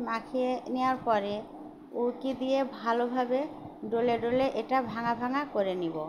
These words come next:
এইভাবে করলে রান্না করতে সহজ হয়, তাড়াতাড়ি হয়ে যায়। আর যদি সময় না থাকে তা-, তাহলে সাথে সাথে চুলায় দিয়ে দেবেন। সেই ক্ষেত্রে চুলার আঁচটা লো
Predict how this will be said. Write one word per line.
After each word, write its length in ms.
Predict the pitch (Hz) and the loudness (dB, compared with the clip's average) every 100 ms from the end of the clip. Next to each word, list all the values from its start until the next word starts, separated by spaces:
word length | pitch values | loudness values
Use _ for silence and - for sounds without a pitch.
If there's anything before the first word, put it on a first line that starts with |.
| 160 - - _ - - - - | -8 -16 -18 _ -18 -16 -8 2
এইভাবে 320 | 262 254 277 285 277 | 4 4 4 2 6
করলে 240 | 262 226 202 208 | 6 8 8 10
রান্না 280 | 214 226 240 | 8 6 4
করতে 300 | 269 262 - 330 381 - - - - | 2 2 4 4 4 -4 -14 -16 2
সহজ 320 | 247 240 254 220 | 8 10 8 4
হয়, 160 | 202 170 190 | 4 4 6
তাড়াতাড়ি 460 | 220 226 226 220 214 | 8 8 6 2 0
হয়ে 180 | 208 185 160 | 0 0 0
যায়। 160 | 175 - 262 | -2 4 4
আর 80 | 277 269 | 4 4
যদি 200 | 247 233 - | 2 0 0
সময় 280 | 247 233 226 214 | 4 4 6 6
না 60 | 202 | 4
থাকে 240 | 214 196 185 - - - - - | 2 -2 -2 -4 -10 -14 -14 -4
তা-, 160 | 240 - - | -2 2 8
তাহলে 320 | 269 285 311 277 - | 8 8 6 4 2
সাথে 240 | 226 269 277 | -2 0 -2
সাথে 220 | 294 339 285 | -2 0 0
চুলায় 300 | 247 240 240 202 | 4 6 6 4
দিয়ে 160 | 202 180 | 2 2
দেবেন। 240 | 190 185 196 - | 0 0 -2 0
সেই 160 | 247 247 | 0 2
ক্ষেত্রে 280 | 285 - 220 - | 0 0 -4 -2
চুলার 260 | 233 247 247 - | 2 4 4 2
আঁচটা 340 | 226 - - 285 311 - - - - - - | 2 0 0 0 0 -10 -16 -16 -16 -16 2
লো 100 | 233 | 10